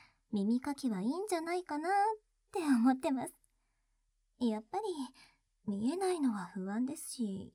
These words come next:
やりすぎちゃうこともあるので。気持ちよかったですか？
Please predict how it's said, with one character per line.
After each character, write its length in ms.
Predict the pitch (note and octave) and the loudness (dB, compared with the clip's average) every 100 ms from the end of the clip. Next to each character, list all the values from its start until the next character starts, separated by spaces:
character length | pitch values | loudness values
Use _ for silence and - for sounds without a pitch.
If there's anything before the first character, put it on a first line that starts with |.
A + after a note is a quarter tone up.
| - | -10
や 120 | G#3+ | -6
り 120 | A3+ | -6
す 100 | E4 A#4 | -4 -4
ぎ 80 | A4+ | -4
ち 100 | - | -6
ゃ 80 | D#4 | -8
う 20 | - | -8
こ 120 | A3+ | 0
と 100 | C4 | 4
も 140 | C4 | 4
あ 80 | C4 | 4
る 100 | D4 | 0
の 140 | C#4+ | -4
で。 60 | B3 A#3 A3 _ _ _ _ _ _ _ _ _ _ _ _ _ _ _ _ - | -4 -4 -8 _ _ _ _ _ _ _ _ _ _ _ _ _ _ _ _ -8
気 140 | - D#4 | -2 0
持 120 | G#4 | 2
ち 160 | G#4 | 4
よ 100 | A4 A4 | 2 4
か 120 | G#4 | 4
っ 20 | |
た 120 | F#4 | 4
で 100 | C4 | 0
す 100 | - | -2
か？ 320 | - D4+ - | -2 -6 -6